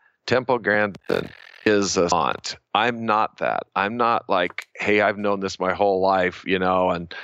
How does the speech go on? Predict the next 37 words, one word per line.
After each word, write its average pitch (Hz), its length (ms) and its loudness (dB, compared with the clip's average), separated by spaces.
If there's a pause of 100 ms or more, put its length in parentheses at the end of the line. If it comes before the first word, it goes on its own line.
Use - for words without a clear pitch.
(360)
now 104 420 2
I 98 120 2
just 101 220 -2
want 101 200 2
to 90 60 0
tell 110 300 2
everybody 101 520 2
what's 95 200 -2
been 110 160 0
in 101 140 -2
my 90 140 2
heart 104 280 0
and 92 80 -14
head 104 240 0
for - 160 -6
years, 104 540 2
my 98 140 0
master 107 420 0
plan." 104 640 -2
Far 127 300 2
from 139 300 0
it. 95 100 0
I'm, 127 300 -2
I'm 131 160 -2
a 104 60 0
populizer. 120 920 -2
I'm 92 180 -2
an - 100 -4
educator. 110 800 0
I'm 90 260 0
evangelical 104 1000 2
when 98 140 2
I 87 100 0
get 92 220 0
behind 104 360 -2
something. 107 480 0
And 92 200 -2